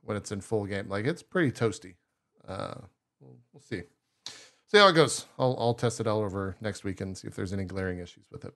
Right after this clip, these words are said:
But, uh, let's take a break. We'll come back and talk about games a little bit early. Jump in all that stuff. We got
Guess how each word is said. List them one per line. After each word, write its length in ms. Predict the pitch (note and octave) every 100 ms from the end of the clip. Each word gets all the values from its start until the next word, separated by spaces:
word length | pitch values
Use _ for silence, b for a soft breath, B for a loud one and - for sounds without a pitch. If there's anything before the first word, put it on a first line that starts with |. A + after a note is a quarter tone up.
| -
But, 140 | - - _ _ - B B _
uh, 380 | C3 C#3+ D3 D3+
let's 160 | E3+ E3
take 160 | A3
a 40 | F#3
break. 340 | G3 A#3+ A#3
We'll 80 | F3
come 220 | - F3+
back 180 | F3+ F#3+
and 80 | D3+
talk 120 | F3
about 180 | E3+ D#3+
games 220 | E3+ E3
a 40 | D#3+
little 80 |
bit 140 | E3 E3+
early. 280 | E3+ F#3+ F3 - _
Jump 180 | - A#2+
in 80 | C3+
all 120 | C3
that 120 | C3+
stuff. 200 | C3 C3+
We 60 | C3
got 220 | A#2+ A#2